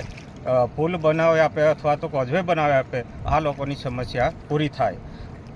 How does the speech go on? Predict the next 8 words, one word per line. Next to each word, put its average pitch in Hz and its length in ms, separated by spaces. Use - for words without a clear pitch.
ને 160 320
અમારે 165 360
સ્મશાન, 160 720
અમારી 160 320
નદીની 156 380
પેલી 147 280
બાજુ 160 280
છે, 120 300